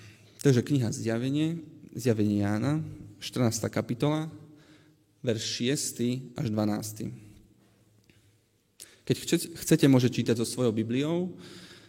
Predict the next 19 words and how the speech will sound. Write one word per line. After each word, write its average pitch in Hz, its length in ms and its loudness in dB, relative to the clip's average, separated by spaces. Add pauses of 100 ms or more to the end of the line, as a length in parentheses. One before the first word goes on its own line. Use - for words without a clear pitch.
(140)
ale 120 160 2
text 120 240 0
bude 120 160 0
tiež 107 240 0
vysvietený. 110 640 -2 (2500)
Takže 117 160 0
Zjavenie 113 480 4
Jána, 147 560 4
štrnásta 113 560 -8
kapitola, 147 640 0 (640)
verš 110 400 0 (1040)
šiesty - 400 -2
až 110 80 -2
dvanásty. 98 560 -6 (2250)
Potom 220 320 4
som 214 80 2
videl 190 320 6
iného 170 400 4
anjela 110 560 4